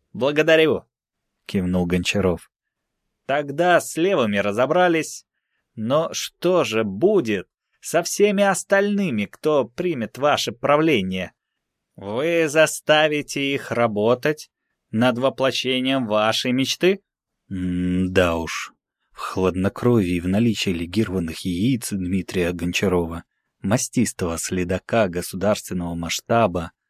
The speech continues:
никто и так никогда не сомневался. Но тут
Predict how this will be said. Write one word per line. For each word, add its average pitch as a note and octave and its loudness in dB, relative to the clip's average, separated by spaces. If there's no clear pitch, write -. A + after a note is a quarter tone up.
никто D3 -2
и G2+ 2
так - -2
никогда F#2 -2
не F#2+ 0
сомневался. E2+ -6
Но F2+ -2
тут A2+ 2